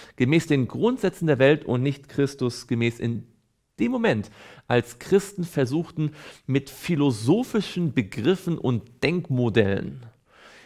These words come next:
biblische Wahrheiten zu definieren und Gott zu kategorisieren, in diesem Moment begann der Streit und er hörte nicht mehr auf, denn er ließ sich durch philosophische Kategorien nicht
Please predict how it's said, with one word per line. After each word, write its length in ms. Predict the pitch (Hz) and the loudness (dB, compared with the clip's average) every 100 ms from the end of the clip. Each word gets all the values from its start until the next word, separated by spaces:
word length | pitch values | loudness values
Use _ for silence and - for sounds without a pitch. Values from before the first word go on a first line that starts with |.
| - | -2
biblische 500 | 175 196 180 151 110 | 0 2 2 2 4
Wahrheiten 400 | 131 170 170 147 | 6 6 4 2
zu 320 | - - 127 98 - | -4 -4 -4 -4 -6
definieren 720 | 180 175 - 151 135 160 135 | -4 -4 0 2 4 4 4
und 180 | 120 110 | 2 2
Gott 220 | 139 147 | 0 0
zu 200 | - 131 - | -2 -6 -6
kategorisieren, 840 | - 175 175 131 123 120 117 127 123 | -6 -4 -2 -2 0 0 2 0 0
in 140 | 113 | -2
diesem 200 | 135 143 | -2 -2
Moment 300 | 131 120 117 | 0 0 -2
begann 260 | 101 113 110 | -2 -2 0
der 100 | 107 | -4
Streit 480 | - - 107 139 | -6 -4 -2 -2
und 80 | 113 | -2
er 80 | 110 | -2
hörte 220 | 120 127 | -2 -2
nicht 200 | 117 113 | -6 -6
mehr 80 | - | -2
auf, 140 | 107 | -2
denn 140 | - 107 | -2 -2
er 60 | |
ließ 220 | 104 127 - | -2 -4 -4
sich 160 | 117 - - - - | -6 -6 -20 -20 -8
durch 180 | 120 | -8
philosophische 720 | - 113 113 127 143 117 - | -6 -2 -2 0 -2 -4 -6
Kategorien 640 | - - 110 104 107 117 107 - _ | -6 -4 -2 -2 0 0 -2 -16 _
nicht 460 | - 107 113 - | 0 2 2 -2